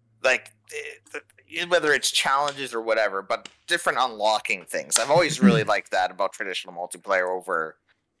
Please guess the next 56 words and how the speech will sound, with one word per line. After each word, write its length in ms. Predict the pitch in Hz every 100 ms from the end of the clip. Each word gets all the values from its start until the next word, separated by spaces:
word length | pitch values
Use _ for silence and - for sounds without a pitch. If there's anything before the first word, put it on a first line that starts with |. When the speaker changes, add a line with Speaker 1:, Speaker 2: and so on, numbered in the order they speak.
| _
Speaker 1:
battle 260 | - 117 107
royale, 420 | 104 95 95 82
where 120 | 87
it's 120 | 95 -
kinda, 320 | 110 95 90 -
it 120 | 110 -
feels 260 | 196 180
a 60 | 139
little 160 | 127
more 220 | 117 107 -
empty 340 | 95 92 - 76
in 80 |
that 140 | 82 67
regard, 280 | 85 - 71 71
especially 560 | 120 - - 120 - 110
if 80 | 101
you 80 |
don't 140 | 92 76
have 100 | 76
the 60 | 76
battle 260 | 73 73 -
pass. 400 | - - - - _ -
Speaker 2:
A 60 | 131
hundred 180 | 160 170
percent. 360 | 135 120 95 - _ _ _ _ _ -
Um, 340 | 131 131 131 -
and, 160 | 180 - -
and 160 | 190
I 60 | 196
will 180 | 214 214
give, 480 | 208 190 156 - _
I 100 | 156
don't 220 | 160 185
know 200 | 170 170
if 100 | 160
it's 120 | 165 -
the 60 |
same 280 | 139 139 139
in 80 | 131
Fortnite 340 | - 131 127
or 60 | 127
Warzone. 340 | 117 117 120
I 80 | 117
have 140 | 110 117
no 200 | 120 123
clue. 240 | - 113
I 80 | 123
doubt 320 | - 143 139
it 80 | 135
is 160 | 127 117
in 100 | 117
Warzone, 560 | 101 104 117 123 139 -
but 200 | 110 107 117
it 140 | 104
might 180 | 101 101
be. 240 | 117 127